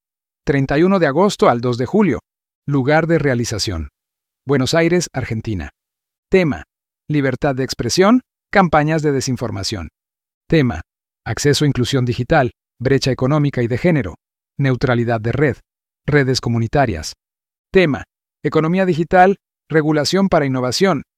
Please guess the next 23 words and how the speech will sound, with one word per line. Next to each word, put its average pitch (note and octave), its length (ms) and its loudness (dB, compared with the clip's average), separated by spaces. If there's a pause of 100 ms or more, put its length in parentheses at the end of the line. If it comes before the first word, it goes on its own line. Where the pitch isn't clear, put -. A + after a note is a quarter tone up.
(240)
digitalización F3+ 800 2
de F3 100 2
pymes. F#3+ 440 0 (400)
Tema: D3 280 2 (540)
futuro A3 380 2
de G3 80 2
la D#3+ 80 2
gobernanza D3+ 540 0
de C3+ 80 -2
Internet, C3 460 -4 (380)
diseño E3+ 340 0
institucional C#3 640 -2
de C#3 100 -2
los C3 160 -2
foros. C#3+ 400 -2 (460)
Tema: D#3 320 0 (540)
inteligencia D3 720 2
artificial. A2+ 680 -4 (560)
Tema: C#3 320 0 (560)
protección C#3 540 0
de C3 100 0
datos. - 460 -4 (560)
Tema: C3+ 340 0